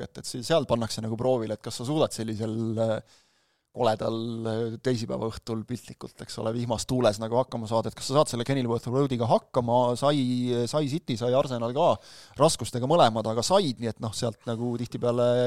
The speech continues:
eks ole, meistreid vormitakse. Okei, seesama Liverpool, kes nüüd on muide tabeli liider praegu, äh, nädalavahetuse järel, et, et nemad said ju, noh, selles mõttes ka said hakkama, et suutsid lõpus vähemalt viigivärava lüüa. Aga, aga Pep Guardiola ütles nagu väga õigesti, et,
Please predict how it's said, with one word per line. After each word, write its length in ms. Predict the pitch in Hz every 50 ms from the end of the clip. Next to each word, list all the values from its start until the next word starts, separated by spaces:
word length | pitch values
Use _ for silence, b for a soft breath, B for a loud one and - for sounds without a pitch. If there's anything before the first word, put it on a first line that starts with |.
| 127
eks 140 | 120 - - 131 127
ole, 140 | 127 127 120 - _ _ _ _ _ _ _ _ _ _ _ _ _ _ 131
meistreid 580 | 131 131 - - - 120 120 - _ _ _ 127 127 127 131
vormitakse. 540 | 165 175 147 113 - - 113 - - - 120
Okei, 240 | - - 160 131
seesama 240 | 101 104 120 123 120 123
Liverpool, 400 | 151 151 120 - - - 123 117
kes 140 | 113 - -
nüüd 80 | 113 120 123
on 80 | 120
muide 160 | 120 123 120 120
tabeli 300 | 139 143 135 117 127 170
liider 320 | 240 214 113 - 107 107 -
praegu, 520 | - 113 113 110 113 - - 117 120 120 120 120 120 120 123 123 120 120 120 120
äh, 80 | 123 123
nädalavahetuse 600 | 127 123 120 117 117 120 123 120 - - - 131
järel, 320 | 123 120 123 123 117 110 113 123
et, 160 | 117 - - 123
et 80 | 117
nemad 240 | 120 123 127 113 -
said 300 | - 123 120 123 120 -
ju, 80 | 123 127 127 127
noh, 140 | 131 - -
selles 300 | - - 151 139 123 113
mõttes 180 | 117 - - -
ka 140 | 175 151 -
said 300 | - 143 147 123 113 113
hakkama, 340 | 117 - _ - 117 117 117
et 80 | -
suutsid 240 | - 123 - - 120
lõpus 220 | 123 131 - - 117
vähemalt 220 | 123 113 107 -
viigivärava 420 | 151 139 - 127 127 131 127 131 170 185
lüüa. 160 | 127 - - B B B B B B B B B B B 120 120
Aga, 340 | 127 131 123 123 - 123 123 123 120 120 123 123 120 117 120 120 123 123 123 - - 123 127 127
aga 180 | 127 131 131 135 151
Pep 100 | 143 - 139
Guardiola 320 | 135 139 160 156 123 107 110
ütles 220 | - - 107 110
nagu 160 | 110 113 117
väga 160 | 120 117 120 120
õigesti, 420 | 123 117 107 104 - - - -
et, 320 | - _ _ _ _ -